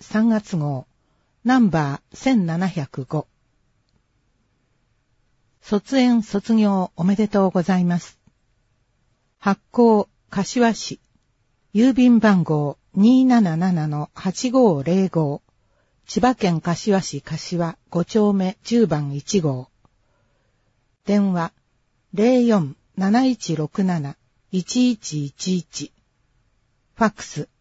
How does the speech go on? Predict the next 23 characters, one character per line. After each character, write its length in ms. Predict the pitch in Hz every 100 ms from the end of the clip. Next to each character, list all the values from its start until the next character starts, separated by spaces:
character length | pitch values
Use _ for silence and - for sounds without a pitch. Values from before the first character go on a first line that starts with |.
| _ _ 156
零 320 | 202 247 240
四 300 | 226 147 135 _ -
七 320 | 190 220 254
一 280 | 240 - 165
六 280 | 156 - 185
六 380 | 175 - 151 _ -
六 320 | 175 - 262
零 280 | 247 202 151
二 280 | 165 185 175
六。 320 | 156 - - _ _ _ _ _ _ _ _ _ _ _ _ _
発 220 | 208 202 _
行 260 | 285 233
日、 200 | 143 139 _ _ _ _ _
令 260 | - 262 233
和 140 | 151
八 320 | 135 180 -
年、 260 | 196 147 139 _ -
二 120 | 185
千 280 | - 247 190
二 120 | 202
十 240 | 170 151 147
六 260 | 151 -
年 260 | 170 139